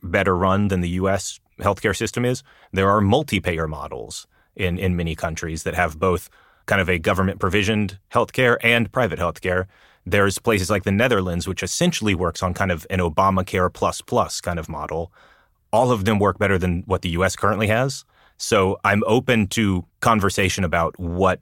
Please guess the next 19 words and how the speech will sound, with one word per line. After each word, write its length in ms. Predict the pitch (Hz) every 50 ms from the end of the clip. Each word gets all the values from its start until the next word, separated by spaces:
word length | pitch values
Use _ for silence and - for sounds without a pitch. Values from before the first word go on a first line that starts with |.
| - -
that 180 | 92 85 -
should 180 | - 95 87 80
be, 220 | 87 87 87 92
but 260 | 82 80 90 85 - _ -
overall, 480 | 110 113 101 95 104 98 92 87 87 82
there, 240 | 78 101 92 92
there 160 | - 90 101 92
should 180 | - 98 92
clearly 340 | - - 135 131 110 101 95
be 140 | 76 95 90
some 440 | - - - - 120 101 98 95 90
level 500 | 87 92 85 80 78 71 71 76 - _ _ _ _ -
of 160 | - 90 90 92
government 340 | 104 95 80 87 85 82
intervention 640 | 82 80 - 87 78 76 76 - - - 69 80 113 -
into 220 | 95 90 82 87
healthcare 340 | 82 90 80 - - 90 78
markets 340 | - - - - 80 - -
'cause 240 | 110 90 82 -